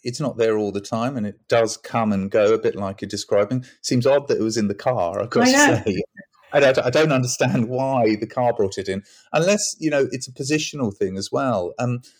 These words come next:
Speaker 1: but, but certainly people are having odd swallowing phenomenon, and I think that it is related to a degree of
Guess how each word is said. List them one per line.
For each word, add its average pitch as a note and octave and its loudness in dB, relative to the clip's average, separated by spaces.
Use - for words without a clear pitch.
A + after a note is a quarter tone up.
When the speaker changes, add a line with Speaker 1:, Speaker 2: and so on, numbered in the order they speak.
Speaker 1:
but, - -2
but D3 -4
certainly E3 -2
people D#3 -6
are D#3+ 0
having B2 -4
odd B2+ 2
swallowing G#2 0
phenomenon, A2 -2
and C3 -2
I C3 0
think E3 -4
that C3 -6
it C3 -8
is C3+ -6
related G2 0
to G#2 -2
a G2+ -2
degree A2 -4
of F#2+ -2